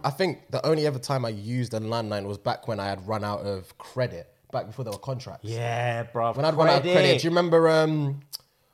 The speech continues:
Speaker 1: on T-Mobile, back in, not, not even T-Mobile, what was before, what was before T-Mobile? One to one.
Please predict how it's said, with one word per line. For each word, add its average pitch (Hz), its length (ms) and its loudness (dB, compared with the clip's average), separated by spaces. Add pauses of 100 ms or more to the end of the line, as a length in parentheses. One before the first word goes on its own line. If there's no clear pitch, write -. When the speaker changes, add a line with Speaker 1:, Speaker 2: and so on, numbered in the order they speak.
(120)
Speaker 1:
on 131 220 -2
T-Mobile, 131 840 -4
back 151 280 -4
in, 135 220 -6
not, 156 240 -4
not 180 140 -4
even 139 160 -4
T-Mobile, 139 480 -4
what 156 120 -2
was 165 140 -4
before, 156 600 -6 (720)
what 139 160 -6
was 196 100 -4
before 165 320 -8
T-Mobile? 92 680 -10
One 147 300 0
to - 160 -8
one. 113 520 -2